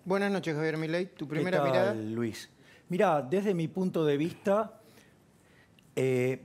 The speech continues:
Speaker 2: vos tenés varios problemas cuando metés este tipo de controles. Primero, que vos contaminás la señal de precios. ¿Por qué? Porque el sistema de precios es un mecanismo de transmisión de señal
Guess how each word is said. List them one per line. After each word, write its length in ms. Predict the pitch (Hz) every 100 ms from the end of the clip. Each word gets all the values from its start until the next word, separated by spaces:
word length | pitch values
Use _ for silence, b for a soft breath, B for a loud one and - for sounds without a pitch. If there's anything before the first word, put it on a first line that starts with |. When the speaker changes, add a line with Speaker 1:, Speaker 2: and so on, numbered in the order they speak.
| -
Speaker 2:
vos 160 | 135 208
tenés 220 | 208 185
varios 260 | 190 208 202
problemas 400 | 156 147 131 117
cuando 240 | 123 120
metés 340 | 120 - 135 -
este 200 | - 127
tipo 240 | 127 123
de 80 | 117
controles. 480 | 117 120 120 104 101
Primero, 720 | - 156 208 247 247 254 - B B B B -
que 80 | 151
vos 200 | 190 -
contaminás 600 | 175 160 156 160 220 226
la 220 | 196 156
señal 360 | - 143 160
de 120 | 156 156
precios. 340 | 175 165 131
¿Por 180 | 143 127
qué? 120 | 156
Porque 240 | 143 139
el 260 | 131 135 113
sistema 380 | - 139 196 185
de 80 | -
precios 320 | 220 175 139
es 100 | 147
un 100 | 160
mecanismo 420 | 143 156 220 196
de 40 |
transmisión 540 | 143 139 143 - 165 160
de 80 | 139
señal 420 | 165 185 214